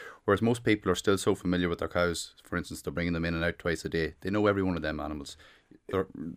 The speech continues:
they're, they're, they're part of their working life. They see them every day. And you will find Irish, Irish farmers will care for their animals to the best that they can. They'll,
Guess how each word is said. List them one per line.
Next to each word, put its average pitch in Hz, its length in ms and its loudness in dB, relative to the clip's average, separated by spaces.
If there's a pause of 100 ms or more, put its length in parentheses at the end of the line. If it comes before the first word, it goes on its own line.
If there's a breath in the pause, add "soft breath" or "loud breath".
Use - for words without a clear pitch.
(180)
they're, 95 160 0 (160)
they're, 101 220 -2 (100)
they're 107 140 0
part 127 240 4
of 110 40 -2
their 101 80 2
working 92 300 2
life. 92 240 2
They - 100 -12
see 98 140 -2
them 92 160 0
every 90 160 0
day. 90 200 2 (240 loud breath)
And 107 160 2
you 110 80 6
will 127 140 6
find 120 360 4 (280 soft breath)
Irish, 113 400 0
Irish 113 220 4
farmers 104 380 2
will 85 100 -6
care 98 240 2
for - 120 -6
their 87 120 2
animals 87 400 -2
to - 100 -16
the 82 100 -4
best 87 220 -2
that 73 100 -10
they 82 100 -4
can. 87 240 0
They'll, 196 180 2